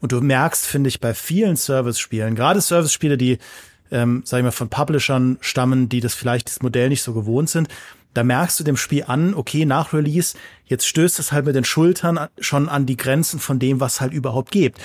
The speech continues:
Sei es aus Balance-Gründen, weil es gibt genug Service-Spiele, da brauchst du nur eine Waffe ändern und das ganze Spiel fällt in sich zusammen,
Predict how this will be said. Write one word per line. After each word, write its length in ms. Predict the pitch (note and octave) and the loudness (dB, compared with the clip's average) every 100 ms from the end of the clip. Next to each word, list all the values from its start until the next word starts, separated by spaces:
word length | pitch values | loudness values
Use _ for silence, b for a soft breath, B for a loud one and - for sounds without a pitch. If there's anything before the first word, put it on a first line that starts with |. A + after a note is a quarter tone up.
| B B | B B
Sei 280 | - C3 D#3+ | -2 2 2
es 180 | D3 - | 2 -4
aus 160 | B2 | -6
Balance-Gründen, 800 | - B2+ F#3 - G#3 G#3+ B3+ - | -2 0 -2 0 2 4 4 2
weil 120 | B2+ | 0
es 100 | A#2+ | -2
gibt 300 | C3+ A#2+ - | -4 -8 -6
genug 260 | C3+ D3 E3+ | 0 2 2
Service-Spiele, 440 | E3+ D#3+ D#3 E3 | 2 2 0 2
da 80 | C#3 | 2
brauchst 220 | B2+ C3 | 2 0
du 60 | C3 | -2
nur 80 | C3 | -2
eine 180 | C#3+ | 0
Waffe 240 | C3 C#3 C3 | 0 -2 -4
ändern 240 | C3 C#3 | -2 0
und 60 | B2+ | -2
das 120 | A#2+ | -2
ganze 180 | B2+ A#2+ | -4 -6
Spiel 240 | - C#3+ | -4 -2
fällt 220 | D3 A2 | -2 -2
in 80 | A#2+ | -2
sich 140 | A2 - | -6 -6
zusammen, 380 | A2 A2 C3+ | -4 0 -2